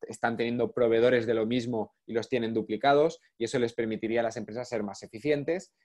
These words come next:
y ser más, incluso tener mejores precios, me-, mejores poderes de,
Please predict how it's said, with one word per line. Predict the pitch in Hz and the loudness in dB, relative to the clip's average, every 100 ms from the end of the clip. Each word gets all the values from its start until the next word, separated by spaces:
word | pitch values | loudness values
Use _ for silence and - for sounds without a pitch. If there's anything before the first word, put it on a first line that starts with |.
| - | -8
y | 127 | -6
ser | - 101 | -4 -4
más, | 98 - - | -6 -10 -20
incluso | - 104 104 113 113 110 - | -20 -14 -8 -4 -2 -4 -6
tener | 104 107 | -6 -6
mejores | 104 101 104 | -6 -8 -8
precios, | - 156 156 151 143 | -4 -4 0 0 0
me-, | 107 104 92 | -2 -6 -6
mejores | 101 104 - 110 110 | -8 -8 -4 -4 -6
poderes | - 104 104 104 | -6 -6 -4 -4
de, | 107 107 | -4 -4